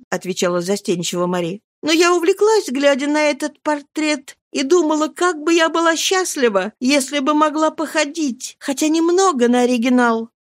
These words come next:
«Бесполезное желание. Вы лучше его». «О, зачем вы льстите, сравнивая меня с женщиной, о которой воспоминание вам так дорого?»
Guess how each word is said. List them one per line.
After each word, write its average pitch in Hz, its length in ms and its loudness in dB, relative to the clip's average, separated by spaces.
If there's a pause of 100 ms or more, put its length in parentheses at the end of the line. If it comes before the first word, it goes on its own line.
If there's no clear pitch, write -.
(140)
«Бесполезное 370 720 0
желание. 175 540 0 (320)
Вы 196 300 4
лучше 220 540 2
его». 180 380 -2 (320)
«О, 440 300 4
зачем 403 500 0
вы 359 80 2
льстите, 294 480 -6
сравнивая 320 640 -2
меня 311 280 0
с 294 60 -10
женщиной, 311 640 0 (100)
о 294 80 0
которой 349 440 0
воспоминание 311 800 -2
вам 294 180 2
так 302 260 -2
дорого?» 247 580 0